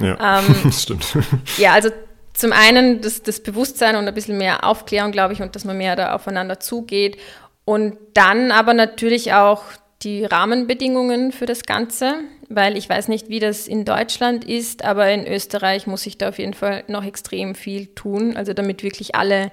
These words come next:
Speaker 2: die auch Hilfe brauchen würden, sich das leisten können und auch zeitnah bekommen, weil, ähm, die Kosten sind immer noch,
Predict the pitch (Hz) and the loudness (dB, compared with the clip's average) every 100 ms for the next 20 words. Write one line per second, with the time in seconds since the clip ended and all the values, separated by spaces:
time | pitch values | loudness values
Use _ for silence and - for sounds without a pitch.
0 | - - _ _ _ - 202 190 - 202 | -12 -20 _ _ _ -2 0 0 -2 -4
1 | 185 - 196 202 202 185 190 185 196 226 | -6 2 6 6 4 -6 -6 -4 -4 -6
2 | 226 _ _ - 202 - 190 165 175 - | -8 _ _ -18 -16 -14 -6 -2 0 -2
3 | 196 - 208 240 240 196 - - _ - | -8 -6 -4 -4 -6 -6 -6 -8 _ -4
4 | 185 180 190 190 - 180 190 233 208 180 | -4 -2 -6 -6 -4 -2 -2 -2 0 -2
5 | 180 185 - _ _ _ _ _ - - | -2 -6 -12 _ _ _ _ _ -20 -20
6 | _ 196 196 180 202 - 196 - 214 208 | _ -4 -4 -6 -2 -2 -2 -4 -6 -6
7 | 190 190 190 190 196 - | -6 -6 -6 -6 -6 -8